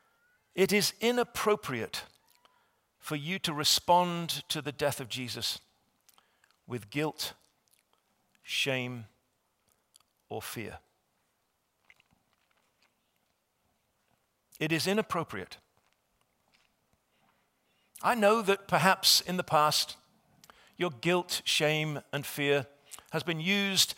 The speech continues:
as a tool of emotional manipulation in the hands of some Christian leaders. And God, I'm sure, forgives them for that. But you'll never hear that from me.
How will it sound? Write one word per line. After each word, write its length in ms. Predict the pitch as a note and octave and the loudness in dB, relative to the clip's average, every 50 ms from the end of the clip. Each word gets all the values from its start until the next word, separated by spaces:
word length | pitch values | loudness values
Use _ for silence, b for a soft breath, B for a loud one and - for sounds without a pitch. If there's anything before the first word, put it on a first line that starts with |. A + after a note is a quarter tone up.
| B B B B | B B B B
as 140 | - E3+ F3+ | 0 0 0
a 80 | F#3 - - | -2 -4 -2
tool 580 | - - - A#3 A#3+ G#3+ G3+ F#3+ E3+ D#3+ C3+ - B B B | -2 0 0 0 0 0 0 0 0 0 -2 -6 B B B
of 140 | B E3+ D3+ | B 2 2
emotional 760 | E3+ D#3+ D#3 E3 G3 G#3 - - - F3+ F3 F3 E3 D3 - b b b b b | 2 0 4 4 4 4 4 2 2 2 2 0 0 -2 -4 b b b b b
manipulation 800 | D#3+ E3+ E3 D#3+ - - D#3 D#3+ F3 F3+ D#3+ - - D3+ C#3+ C3+ - B B B B B | -4 -4 -4 -4 -4 -2 2 4 4 6 6 4 2 2 -2 -4 -8 B B B B B
in 120 | - E3 E3 | -6 -4 -2
the 60 | C#3+ | -2
hands 640 | - - - E3+ E3+ E3+ D#3+ D#3+ D#3 C#3+ - - B B B B B | -2 0 0 2 2 2 0 0 2 4 2 2 B B B B B
of 100 | - C#3 | -6 -2
some 420 | - - - - E3+ D#3 D3 D3+ C#3+ | 2 2 2 4 4 2 2 0 -4
Christian 480 | - - D#3+ C#3+ - - D3+ C#3+ C#3 | -6 -4 -2 -2 -2 -2 -2 -4 -4
leaders. 460 | D3 E3 E3 D#3+ C#3+ B2+ A2+ - - - _ _ _ _ _ _ _ _ _ _ - b b b b b b b b b b - | -4 -4 -4 -2 -2 0 0 0 -2 -2 _ _ _ _ _ _ _ _ _ _ -20 b b b b b b b b b b -12
And 180 | B2 C3 A#2+ | -12 -10 -4
God, 300 | - D3+ C#3+ D3 D3+ - - - - - _ _ _ _ _ _ _ _ _ _ - | 0 2 2 2 2 0 -4 -8 -8 -14 _ _ _ _ _ _ _ _ _ _ -12
I'm 120 | - C3 | -10 -6
sure, 440 | B2+ - - - D3+ C#3+ D3 D3 C#3+ | -4 -2 -2 -2 -2 -2 -2 -2 -4
forgives 500 | - - - D#3+ - - A3 - - A#2 | -4 -6 -10 -10 -8 -8 -6 -6 -6 -6
them 120 | A2+ A2 G2+ | -8 -8 -10
for 140 | - A#2 | -10 -10
that. 280 | G#2 G2 - - - - - _ _ _ _ _ _ _ _ _ _ _ _ _ _ _ _ _ _ _ _ _ _ _ _ - - b b b b b b b b b b b b b _ _ _ - | -8 -8 -8 -10 -12 -20 -20 _ _ _ _ _ _ _ _ _ _ _ _ _ _ _ _ _ _ _ _ _ _ _ _ -20 -20 b b b b b b b b b b b b b _ _ _ -10
But 120 | - D#3 | -10 -6
you'll 120 | D#3+ D#3 D3+ | -6 -4 -4
never 300 | D#3 E3+ G3+ G#3+ D#3 D#3 | 0 2 2 2 2 0
hear 200 | A#2 C#3+ D3+ C#3 | 0 0 0 2
that 200 | B2 C#3 B2 - | 2 2 0 0
from 180 | - B2 A#2 A#2+ | -6 -8 -8 -6
me. 240 | B2 A#2 F2+ E2+ | -8 -8 -10 -12